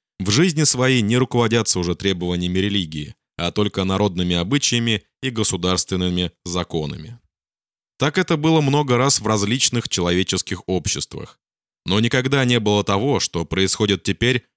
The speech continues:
в нашем христианском обществе. Никогда не было того, чтобы богатое, властвующее и более образованное меньшинство, имеющее наибольшее влияние на массы,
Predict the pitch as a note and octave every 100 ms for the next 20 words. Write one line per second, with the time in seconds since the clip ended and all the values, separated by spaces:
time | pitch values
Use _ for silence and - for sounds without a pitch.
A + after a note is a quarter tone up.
0 | _ E2+ F#2 G#2+ A#2 A#2+ A#2 - F#2 -
1 | F2 E2+ - G2 D#2+ - D#2+ - D2 -
2 | _ _ _ _ _ _ F2+ G#2+ C#3 C#3+
3 | D3 B2 A#2+ G2+ G2 G2 G#2+ B2 - E2
4 | E2+ F2+ G2 G#2+ G#2 E2+ D2 - _ _
5 | F2+ G2+ A#2 - G2 F2+ F2 - F2 F2
6 | E2+ A2 G2+ F#2 E2+ F#2 F2+ G#2 F#2+ F2+
7 | F2 F2 - F2 - F#2 B2+ C#3+ - _
8 | _ G2+ A2 A#2 G#2 - G#2 G#2 G#2 A2
9 | G#2+ - G2 F#2+ G#2 G#2+ G2 F#2+ G2 A#2
10 | - A2+